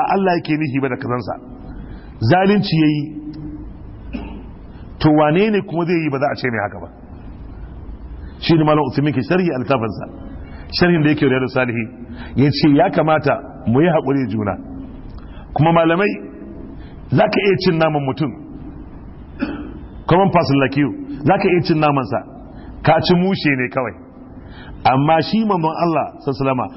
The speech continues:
ko malami, idan ka ci namansa bayan ka ci mushe, kuma mushen mai dafi. Dan sunnar Allah a bayan ƙasa, ba ka cin naman malami face sai ka wulakanta kafin ka mutu. Babu wanda zai gama da lami lafiya.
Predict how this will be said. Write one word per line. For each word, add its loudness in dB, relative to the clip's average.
ko 4
malami, 2
idan 6
ka 4
ci 4
namansa 2
bayan 2
ka 4
ci 0
mushe, 0
kuma 6
mushen 4
mai 2
dafi. -4
Dan 6
sunnar 4
Allah 4
a 2
bayan 2
ƙasa, 0
ba 4
ka 4
cin 2
naman 2
malami 2
face 6
sai 6
ka 4
wulakanta 2
kafin -2
ka -2
mutu. -4
Babu 4
wanda 4
zai 4
gama 2
da 0
lami -2
lafiya. -2